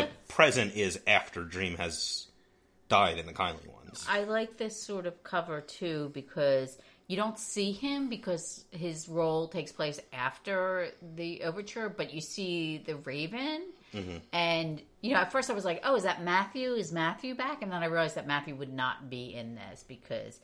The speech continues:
Speaker 2: Yeah, he hasn't shown up yet.
Speaker 1: Right.
Speaker 2: He's a, he's not even alive to be dead yet.
Speaker 1: Right.
Speaker 2: Uh, so, yeah, so
Speaker 1: It's interesting, too, when Daniel shows up, the artwork becomes very modern.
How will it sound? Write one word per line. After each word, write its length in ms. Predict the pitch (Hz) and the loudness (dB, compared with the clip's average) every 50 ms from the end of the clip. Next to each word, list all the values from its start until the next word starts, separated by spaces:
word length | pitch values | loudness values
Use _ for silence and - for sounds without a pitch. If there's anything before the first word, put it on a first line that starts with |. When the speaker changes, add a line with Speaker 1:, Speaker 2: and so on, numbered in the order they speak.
| - - - - - | -20 -20 -20 -14 -6
Speaker 2:
Yeah, 140 | - 123 98 | -2 0 0
he 100 | 92 101 | 2 2
hasn't 240 | 107 98 85 82 78 | 2 0 0 -2 -4
shown 160 | 85 90 104 | -4 -4 -4
up 80 | 101 85 78 | -4 -6 -8
yet. 100 | 73 76 | -10 -10
Speaker 1:
Right. 200 | - - - - - - _ _ - _ - _ - - _ - | -10 -12 -14 -18 -20 -20 _ _ -20 _ -20 _ -20 -20 _ -6
Speaker 2:
He's 220 | - 127 143 117 98 | -2 0 0 0 0
a, 120 | 95 98 98 | 0 0 0
he's 480 | 117 143 160 175 156 127 107 98 - - | 0 2 2 2 2 0 -4 -8 -10 -8
not 280 | - 101 107 107 113 117 | -2 2 4 6 6 6
even 160 | 120 127 127 | 6 6 6
alive 720 | 123 127 123 120 120 139 165 190 180 113 85 85 85 82 - | 6 6 4 4 6 6 8 8 6 4 2 0 -2 -4 -4
to 100 | - 113 | -4 -2
be 180 | 113 110 123 123 | 0 0 2 4
dead 260 | 127 147 165 165 131 | 4 6 6 6 4
yet. 280 | 95 85 82 80 80 82 | 2 -2 -2 -4 -4 -6
Speaker 1:
Right. 120 | - - - - - - - - _ - - - - - - - - - _ _ _ - 92 | -6 -10 -12 -14 -20 -20 -20 -20 _ -20 -20 -20 -20 -20 -20 -20 -20 -20 _ _ _ -2 2
Speaker 2:
Uh, 440 | 95 95 90 85 85 82 80 80 - - - | 4 4 4 2 0 -2 -6 -8 -12 -16 -12
so, 240 | - - - - 135 | -6 -2 4 6 6
yeah, 240 | 123 123 104 85 85 | 8 8 6 4 2
so 600 | - - - 135 127 120 117 113 107 101 - - _ _ _ _ _ _ - - _ _ _ _ _ _ - - - - - - - | 0 4 8 8 8 10 8 6 2 0 -2 -8 _ _ _ _ _ _ -20 -20 _ _ _ _ _ _ -20 -20 -20 -20 -20 -12 -8
Speaker 1:
It's 160 | - 220 226 | -4 0 0
interesting, 440 | 262 254 262 285 269 - 277 233 202 | 0 0 -2 -4 -6 -4 -4 -4 -4
too, 200 | - - 247 233 | -4 -6 -6 -4
when 220 | 190 185 160 156 | -4 -4 -4 -4
Daniel 400 | 143 170 165 170 180 190 190 180 170 | -2 -2 -2 -2 -4 -4 -6 -8 -8
shows 320 | - - 165 139 135 131 151 | -6 -6 -6 -6 -4 -2 -2
up, 280 | 131 127 123 - - | -2 -2 -2 -4 -6
the 60 | 135 | -6
artwork 520 | 120 - - 131 143 139 139 147 139 135 - | -4 -2 -2 -2 -2 -2 -2 -4 -4 -6 -8
becomes 300 | 143 135 - 143 131 - | -12 -10 -8 -10 -10 -8
very 480 | - 151 139 135 139 139 135 135 131 | -4 -2 0 0 0 0 -2 -2 -4
modern. 1040 | 123 123 123 131 135 131 120 120 123 131 131 127 120 113 107 113 107 - 113 117 123 | -4 -6 -6 -4 -2 0 2 4 4 4 4 4 2 -2 -6 -8 -8 -12 -14 -18 -20